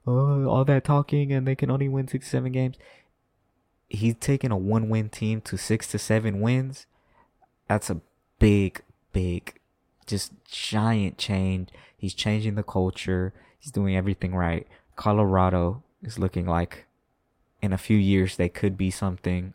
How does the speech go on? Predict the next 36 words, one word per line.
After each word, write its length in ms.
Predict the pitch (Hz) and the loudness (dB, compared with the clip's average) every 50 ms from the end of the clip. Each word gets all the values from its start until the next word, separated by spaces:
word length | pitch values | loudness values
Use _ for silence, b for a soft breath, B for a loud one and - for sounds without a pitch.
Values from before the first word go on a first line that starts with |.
| _ _ - | _ _ -4
It 100 | 101 92 | -4 -2
just 200 | - 92 - - | -2 -4 -2 -2
depends 380 | 98 - - 98 92 90 92 | -4 -2 0 0 0 2 2
on 460 | 98 90 87 87 90 87 82 - 101 98 | 2 2 2 2 0 -4 -6 -6 -4 2
Deion's 360 | 104 98 92 87 80 90 - | 4 4 4 4 2 2 0
philosophy. 500 | - 87 90 90 92 - - 87 87 90 | 2 2 2 2 2 0 -2 0 0 2
Will 140 | 87 90 90 | 2 2 0
he 120 | 101 95 | 0 -2
stay? 540 | - - - - - 101 95 95 95 95 92 | -4 -4 -6 2 4 6 8 8 8 6 6
Will 100 | 92 92 | 4 2
he 160 | 104 98 92 | 2 2 2
end 160 | 98 90 92 | 2 0 0
up 80 | 92 92 | -2 -2
trying 200 | - 104 92 92 | 0 0 2 2
to 40 | 92 | 2
go 120 | 95 90 | 0 0
to 120 | - - | 0 -2
the 60 | 85 85 | -2 0
N 100 | 90 98 | 0 0
F 180 | 95 - - | 0 0 2
L? 220 | 101 101 101 92 - B B B B B B B B B | 2 4 4 2 2 B B B B B B B B B
We 240 | 90 87 95 98 95 | 0 2 4 4 4
don't 380 | 95 - 90 90 87 80 - | 4 4 4 4 4 2 2
know. 400 | - 92 87 82 80 - - - _ _ _ _ _ _ _ _ _ _ _ _ _ - | 0 2 2 2 2 0 -4 -8 _ _ _ _ _ _ _ _ _ _ _ _ _ 4
But 300 | - 208 208 190 - - _ _ _ _ _ _ _ _ _ _ _ _ _ _ _ _ _ _ _ _ _ _ _ _ _ _ _ _ _ _ - | 6 8 8 8 6 2 _ _ _ _ _ _ _ _ _ _ _ _ _ _ _ _ _ _ _ _ _ _ _ _ _ _ _ _ _ _ -8
that's 220 | - - 78 - - | -2 -2 -2 -2 0
the 100 | - 80 | 2 2
last 280 | 82 80 85 98 - | 4 4 4 2 0
story. 500 | - - - 90 95 95 92 87 80 - - B B B B B | -4 0 6 8 8 10 10 8 6 4 -2 B B B B B
So 440 | B - - - 101 98 95 92 90 - _ _ B B B B B B B | B -10 0 4 6 6 6 6 4 0 _ _ B B B B B B B
if 100 | - - | -8 -4
you 60 | 95 | 0
wanna, 340 | 92 92 87 90 87 82 78 - - - | 2 2 2 2 2 0 0 -2 -4 -2
uh, 220 | 107 104 90 85 87 | 0 2 4 4 4
watch 420 | 87 92 98 98 98 - - - | 6 6 6 6 4 2 -2 -2
this 560 | - 104 95 90 - - - - - - - | 2 2 2 2 0 -4 -8 -8 -10 -10 -12